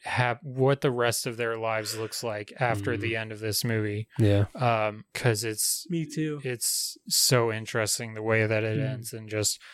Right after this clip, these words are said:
Speaker 1: their lives could just go completely off the rails, or
Speaker 3: Yeah.
Speaker 1: it could be, you know, uh, totally different.
Speaker 2: Mm-hmm.
Speaker 1: Who
Speaker 3: Yep.
Speaker 1: knows? Um,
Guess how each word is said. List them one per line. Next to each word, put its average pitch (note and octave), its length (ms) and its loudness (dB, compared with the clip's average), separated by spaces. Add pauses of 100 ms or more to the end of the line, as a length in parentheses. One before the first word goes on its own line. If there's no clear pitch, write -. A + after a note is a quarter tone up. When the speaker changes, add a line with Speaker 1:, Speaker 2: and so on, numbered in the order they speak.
(360)
Speaker 1:
their A2+ 440 0
lives A2 380 -2
could A#2+ 200 -4
just A2 300 -2
go A2 320 -6
completely A2 540 2
off G#2+ 240 2
the B2 80 0
rails, A#2 500 0
or C#3+ 120 0
Speaker 3:
Yeah. C#3 160 0
Speaker 1:
it B2+ 40 -4
could A#2+ 140 -6
be, A2+ 640 -4 (100)
you C3 200 -6
know, A#2 380 -2 (680)
uh, B2 460 0 (300)
totally B2+ 300 2
different. B2 360 -4 (140)
Speaker 2:
Mm-hmm. A#2+ 100 8
Speaker 1:
Who G#2 60 6
Speaker 3:
Yep. - 100 4
Speaker 1:
knows? A2 260 -6 (460)
Um, C3 460 2